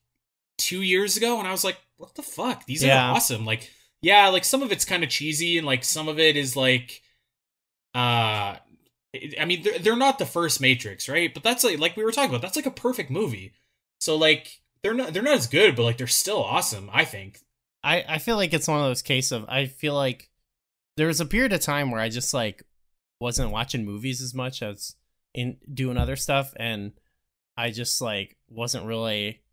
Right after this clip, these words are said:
Speaker 2: keyed into stuff and, like, just kinda get caught up on, like, whatever the, the, you know, standard
Speaker 1: Yeah.
Speaker 2: take was, 'cause it, it just gets treated like fact. Like,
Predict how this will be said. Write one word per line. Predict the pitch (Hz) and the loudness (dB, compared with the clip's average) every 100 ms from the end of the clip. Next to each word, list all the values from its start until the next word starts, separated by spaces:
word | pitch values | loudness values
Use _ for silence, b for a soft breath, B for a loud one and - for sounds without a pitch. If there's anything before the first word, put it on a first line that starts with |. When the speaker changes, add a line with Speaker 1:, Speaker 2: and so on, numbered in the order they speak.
| _ | _
Speaker 2:
keyed | - 139 | 0 0
into | 127 131 135 | 2 -2 -2
stuff | 135 143 135 - - | -2 -2 -2 -6 -10
and, | 117 | -10
like, | 107 101 98 | -8 -8 -6
just | 120 - | -6 -4
kinda | 123 107 | -4 -4
get | 107 | -6
caught | - 117 113 | -4 -2 0
up | 113 - | -4 -4
on, | 107 104 | -6 -6
like, | 101 95 _ | -8 -10 _
whatever | - 113 107 104 104 | -10 -6 -6 -8 -8
the, | 98 95 - _ _ _ _ _ _ | -8 -8 -10 _ _ _ _ _ _
the, | - 107 - _ _ _ _ _ _ _ _ | -10 -10 -12 _ _ _ _ _ _ _ _
you | 165 135 | -2 -2
know, | 104 92 | -2 -4
standard | 104 - - 147 135 131 120 | -4 0 6 8 8 4 0
Speaker 1:
Yeah. | |
Speaker 2:
take | - 135 127 | 2 2 2
was, | 127 127 127 - | 2 2 2 0
'cause | 139 110 | -2 -4
it, | 110 | -4
it | 120 110 - | -4 -4 -4
just | 117 - | -6 -2
gets | 123 104 | -2 -2
treated | - - 120 113 | -4 -2 -2 -2
like | 104 101 98 - _ _ _ _ | -2 -4 -4 -12 _ _ _ _
fact. | 127 117 131 - - - | 2 4 2 -4 -16 0
Like, | 139 139 | 2 2